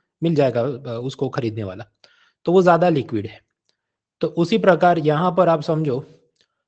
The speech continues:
कि जो डिमांड डिपॉजिट है वो ज़्यादा लिक्विड है, क्योंकि आप मन चाहे तब उसको हाथ में निकाल सकते हैं। अब प्रश्न ये है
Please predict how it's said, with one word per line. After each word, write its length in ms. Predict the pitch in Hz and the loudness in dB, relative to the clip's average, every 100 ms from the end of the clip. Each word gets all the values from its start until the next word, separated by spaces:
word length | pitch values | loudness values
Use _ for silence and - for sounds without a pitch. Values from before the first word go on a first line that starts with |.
| _ - | _ -6
कि 60 | |
जो 100 | 170 | -2
डिमांड 420 | 170 156 160 196 | 0 0 2 2
डिपॉजिट 480 | 196 185 170 151 135 | 0 0 -2 -2 -2
है 60 | 135 | -4
वो 180 | 170 175 | -2 0
ज़्यादा 280 | 160 160 | 0 0
लिक्विड 440 | 180 156 - 135 107 | -2 -4 -4 -6 -6
है, 200 | 110 - _ | -10 -16 _
क्योंकि 200 | 165 160 | -6 -2
आप 100 | 175 | -2
मन 180 | 156 175 | -2 -2
चाहे 200 | 165 151 | 0 0
तब 200 | 156 147 | 0 -4
उसको 240 | 131 - | -6 -6
हाथ 260 | 135 123 135 | -6 -6 -8
में 100 | 160 | -8
निकाल 300 | 143 - 104 | -8 -8 -12
सकते 320 | 104 - _ | -14 -20 _
हैं। 80 | _ _ _ _ _ _ _ _ _ _ _ - | _ _ _ _ _ _ _ _ _ _ _ -8
अब 180 | 170 | -4
प्रश्न 340 | - 160 170 208 | 0 0 0 -4
ये 240 | 196 196 | 0 0
है 360 | 175 143 - - | 0 -4 -10 -18